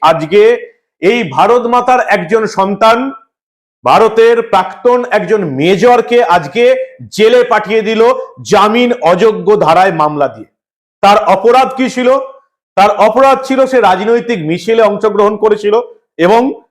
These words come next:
জাতীয় সড়কে বসে পড়েছিল। অর্থাৎ রাজনৈতিক মিছিল করার জন্য এই ভারতবর্ষের একজন মেজর, যিনি প্রতিটা মুহূর্তে নিজের প্রতিটা পদে নিজের জীবন,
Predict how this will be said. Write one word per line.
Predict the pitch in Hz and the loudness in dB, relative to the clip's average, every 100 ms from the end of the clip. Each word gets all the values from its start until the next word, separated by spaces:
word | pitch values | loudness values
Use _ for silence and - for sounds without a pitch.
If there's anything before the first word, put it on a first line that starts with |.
| _ _ _ | _ _ _
জাতীয় | 131 202 226 277 | 0 0 4 2
সড়কে | 269 254 247 254 | 2 0 0 0
বসে | 196 180 190 | 0 0 -2
পড়েছিল। | 147 135 - 92 _ _ _ _ _ _ _ _ | -2 -6 -10 -20 _ _ _ _ _ _ _ _
অর্থাৎ | 147 175 240 254 254 - - - | 0 0 2 2 0 -10 -18 -6
রাজনৈতিক | 135 185 214 247 262 262 262 170 | 0 2 2 0 0 0 -4 -2
মিছিল | 196 208 262 | -4 -2 -2
করার | 254 247 247 185 | 0 0 0 0
জন্য | 247 240 247 254 | 0 0 0 0
এই | 185 233 | 0 -2
ভারতবর্ষের | 170 165 220 196 220 208 - 233 247 | 0 2 2 0 -2 0 2 2 2
একজন | 233 170 185 175 | 0 -2 -4 -4
মেজর, | 151 185 226 233 233 _ _ _ | -4 -2 0 -2 -4 _ _ _
যিনি | 117 123 220 240 160 - _ _ _ _ - | -12 -2 0 0 -2 -8 _ _ _ _ 0
প্রতিটা | 262 262 262 247 | 2 2 0 0
মুহূর্তে | 220 240 233 247 247 262 - - - | 2 0 0 2 2 2 -6 -18 -10
নিজের | 151 190 233 220 | -6 -2 0 0
প্রতিটা | 208 202 226 226 | -2 -2 0 -2
পদে | 220 185 196 226 | 0 2 2 0
নিজের | 190 190 214 147 | 0 -2 -2 -2
জীবন, | 139 208 220 220 | -6 -2 -2 -2